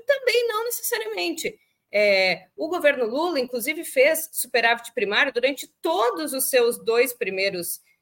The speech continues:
é, governos, aumentando o gasto público e não reduzindo.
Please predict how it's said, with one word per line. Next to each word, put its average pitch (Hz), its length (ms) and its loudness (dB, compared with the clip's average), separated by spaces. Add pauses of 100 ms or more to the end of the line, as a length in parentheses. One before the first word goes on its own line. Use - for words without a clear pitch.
(160)
é, 170 720 2
governos, 214 800 4
aumentando 480 720 2
o - 40 4
gasto 208 320 -2
público 156 540 -8 (340)
e 277 140 -2
não 392 300 2
reduzindo. 320 760 -2